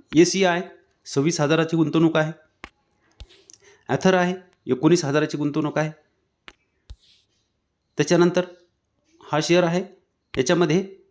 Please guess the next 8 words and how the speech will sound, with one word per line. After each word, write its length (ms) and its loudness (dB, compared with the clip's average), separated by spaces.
सोळाशे 760 -2
पासष्ट 340 -4
रुपये 200 0
गुंतवलेत. 360 -2
इथं 180 -6
तुम्ही 180 -6
बघू 140 -6
शकता, 280 -8